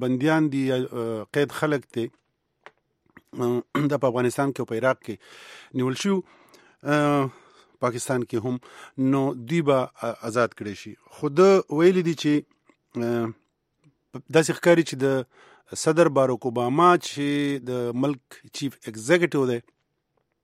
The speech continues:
او د ده د دفاع وزیر ایش کارټر په منځ کې وي، داسې ښکاري لکه چې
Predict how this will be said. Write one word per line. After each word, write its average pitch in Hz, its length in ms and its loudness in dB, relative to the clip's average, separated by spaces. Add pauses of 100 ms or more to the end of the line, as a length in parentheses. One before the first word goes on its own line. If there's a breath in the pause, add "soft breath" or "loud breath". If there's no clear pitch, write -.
(360)
او 127 80 0
د 139 160 -2
ده 165 120 4
د 139 120 0
دفاع 165 260 6 (120)
وزیر 135 340 2
ایش 131 200 -4 (140)
کارټر 165 280 2 (100)
په 131 80 0
منځ 156 360 4
کې 151 140 -2
وي، 131 100 -4
داسې 147 240 2
ښکاري 165 280 2
لکه 139 220 -6
چې 135 100 -4